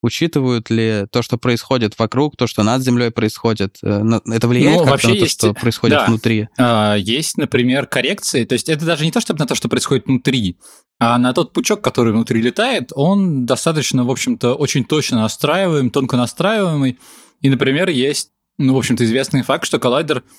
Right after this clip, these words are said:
Speaker 2: чувствует, как, а, в Женеве проходят поезда тяжёлые.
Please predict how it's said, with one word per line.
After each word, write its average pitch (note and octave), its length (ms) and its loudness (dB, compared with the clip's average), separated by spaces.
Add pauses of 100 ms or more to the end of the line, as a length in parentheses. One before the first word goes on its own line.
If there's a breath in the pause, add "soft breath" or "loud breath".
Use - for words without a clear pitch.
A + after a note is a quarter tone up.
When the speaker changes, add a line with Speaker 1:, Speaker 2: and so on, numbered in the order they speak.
(200 soft breath)
Speaker 2:
чувствует, C3+ 640 0
как, A#2+ 340 0
а, A#2+ 220 2
в A2+ 100 2
Женеве B2 400 0
проходят A2+ 500 0 (140)
поезда A2+ 460 2
тяжёлые. F#2 640 -2